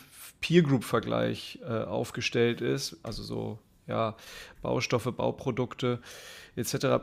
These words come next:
Da sind die schon relativ sportlich bewertet. Die haben einen K G V in zweitausendeinundzwanzig von siebenunddreißig jetzt. So die Peer Group hat so um die zwanzig. Ja, <laughs> mal wieder gehen wir nicht rein.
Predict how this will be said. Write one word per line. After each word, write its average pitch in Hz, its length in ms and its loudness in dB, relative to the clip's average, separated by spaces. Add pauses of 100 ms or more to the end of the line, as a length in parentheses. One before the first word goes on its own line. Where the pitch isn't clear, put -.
(140)
Da 120 160 6
sind 147 200 6
die 175 80 0
schon 160 140 4
relativ 143 300 4
sportlich 139 360 2
bewertet. 135 440 0
Die 123 100 -2
haben 135 160 2
einen 131 120 2
K 127 180 2
G 123 100 2
V 135 320 4
in 143 80 0
zweitausendeinundzwanzig 127 880 -2
von 113 240 -4 (220)
siebenunddreißig 143 800 2
jetzt. 143 260 -2 (440)
So - 120 -6
die 123 80 2
Peer 156 260 6
Group 147 340 4 (340)
hat 127 180 2
so 131 180 2
um 143 180 2
die 135 100 6
zwanzig. 160 800 6 (580)
Ja, 113 220 2 (160)
<laughs> - 120 -2
mal 147 380 12
wieder 170 220 8
gehen 156 180 8
wir 143 100 10
nicht 135 220 6
rein. 156 340 8